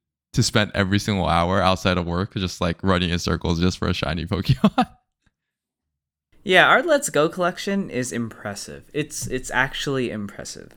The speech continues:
Speaker 1: It took so long, though. Like, I remember I hatched, like, or I maybe fished. I don't remember which one, but maybe five hundred to a thousand Magikarps for a shiny Magikarp.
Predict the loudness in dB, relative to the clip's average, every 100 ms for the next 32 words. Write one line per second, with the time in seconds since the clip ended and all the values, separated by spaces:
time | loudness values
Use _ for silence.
0 | _ _ _ _ _ _ _ _ -2 0
1 | 2 0 0 2 4 4 2 2 2 2
2 | 2 0 2 0 2 2 2 0 -6 0
3 | 0 0 -8 -14 _ -4 -4 -8 -20 _
4 | _ _ _ 0 2 2 -2 -10 -14 -6
5 | 2 4 4 0 -4 0 0 -2 -2 0
6 | 2 0 -2 0 -2 -2 -4 -4 -4 -6
7 | -8 _ _ 2 4 2 2 4 4 4
8 | 2 4 2 2 0 4 4 4 2 0
9 | -2 -2 0 2 2 -2 -12 -14 _ _
10 | _ 0 0 0 2 2 2 0 0 -2
11 | 0 2 0